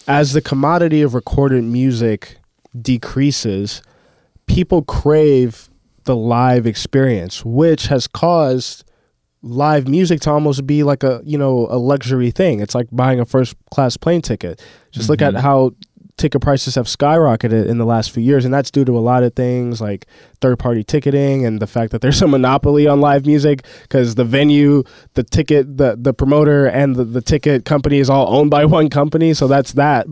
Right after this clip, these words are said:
Speaker 1: But yeah, I think that the more that recorded music is devalued, the more that live music will become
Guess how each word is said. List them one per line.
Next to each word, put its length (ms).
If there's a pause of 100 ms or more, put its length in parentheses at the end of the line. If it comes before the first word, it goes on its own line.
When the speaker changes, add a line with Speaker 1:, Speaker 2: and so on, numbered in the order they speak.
Speaker 1:
But 280 (680)
yeah, 220
I 120
think 300
that 320 (760)
the 80
more 240
that 120
recorded 380
music 320
is 100
devalued, 600
the 80
more 300
that 180
live 320
music 380
will 80
become 720